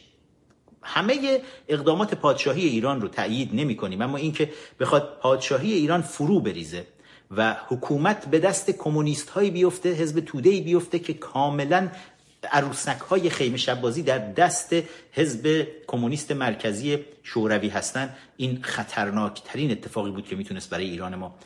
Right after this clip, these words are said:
رخ بده. ولی واقعیت اینه که آمریکا نقشی نداشته تو اون قضیه و این رو توی اسنادی که من اتفاقاً اسناد محرمانهٔ خود سی آی اِی که حالا بعد از نیم قرن منتشر شده توی کتاب رفیق آیت الله براتون گذاشتم، برید دقیقاً ببینید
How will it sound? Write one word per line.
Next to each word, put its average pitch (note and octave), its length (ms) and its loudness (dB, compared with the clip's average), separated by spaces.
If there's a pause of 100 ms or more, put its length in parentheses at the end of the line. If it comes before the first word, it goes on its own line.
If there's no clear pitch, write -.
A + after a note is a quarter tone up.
(120)
رخ A2 300 -2
بده. C3 400 -2 (840)
ولی A2 340 0 (300)
واقعیت G2 560 -4
اینه B2+ 120 -10
که A#2+ 200 -12 (420)
آمریکا G#2+ 300 -14
نقشی E2 340 -12
نداشته - 360 -14
تو - 120 -20
اون - 80 -20
قضیه - 340 -20 (600)
و E2 200 -6
این F#2 140 -10
رو F#2+ 280 -8
توی - 140 -4
اسنادی G#2+ 480 -2
که G#2 100 -6
من G2 120 -4
اتفاقاً F2+ 360 -8
اسناد F2+ 360 -6
محرمانهٔ G#2 600 0
خود A2+ 200 -4
سی G#2+ 220 -2
آی F#2+ 100 0
اِی G#2+ 120 -2
که G2+ 120 -6
حالا F#2+ 180 -2
بعد F#2+ 200 0
از F#2+ 140 -6 (320)
نیم C3 280 0
قرن G2 240 2
منتشر F#2+ 420 -4
شده B2+ 200 -2
توی A#2 140 0
کتاب F#2+ 260 -4
رفیق F#2 220 -4
آیت F2+ 160 -4
الله F#2+ 100 -6
براتون F2+ 340 -8
گذاشتم، F2 360 -4
برید G2 300 -4
دقیقاً G#2+ 480 0
ببینید C3+ 420 0